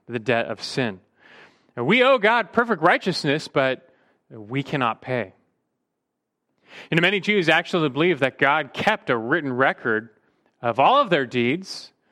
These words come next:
and this, this book would be brought out in the day of judgment to testify against them. And it's interesting, 'cause that thought is not that far off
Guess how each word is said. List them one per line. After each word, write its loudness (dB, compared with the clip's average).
and -4
this, -2
this -4
book 0
would 0
be 2
brought 4
out 4
in -6
the -2
day 2
of -6
judgment 0
to -12
testify -2
against -2
them. -2
And 0
it's -2
interesting, -2
'cause -6
that 2
thought 2
is -4
not 0
that 0
far 2
off 0